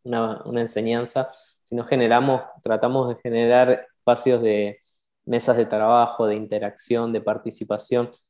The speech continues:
Entonces eso también, la idea es que se genere en los diferentes puntos donde nos, donde se puedan reunir, eh, tener esos momentos,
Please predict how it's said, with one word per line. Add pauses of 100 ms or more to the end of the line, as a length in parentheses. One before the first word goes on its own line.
(100)
Entonces (140)
eso
también,
la
idea
es
que
se
genere
en
los
diferentes
puntos
donde
nos, (380)
donde
se
puedan
reunir, (280)
eh,
tener
esos
momentos,